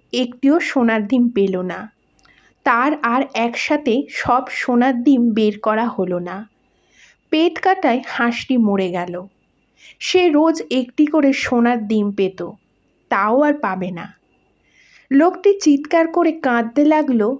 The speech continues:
আর বলতে লাগলো, "এ আমি কি করলাম? আমার যে ডিমও গেল,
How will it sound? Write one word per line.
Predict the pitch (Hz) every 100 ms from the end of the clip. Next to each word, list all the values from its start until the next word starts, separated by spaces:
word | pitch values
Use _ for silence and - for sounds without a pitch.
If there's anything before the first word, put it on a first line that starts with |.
| -
আর | 226 226
বলতে | 220 226 233 233 269
লাগলো, | 294 285 247 214 269 - _ _ _ -
"এ | 320 359
আমি | 359 370
কি | 370 269 240
করলাম? | 240 202 190 180 185 202 - _ _ _
আমার | 220 240 277 302
যে | 294 311
ডিমও | 233 262 285 330 330
গেল, | 339 277 240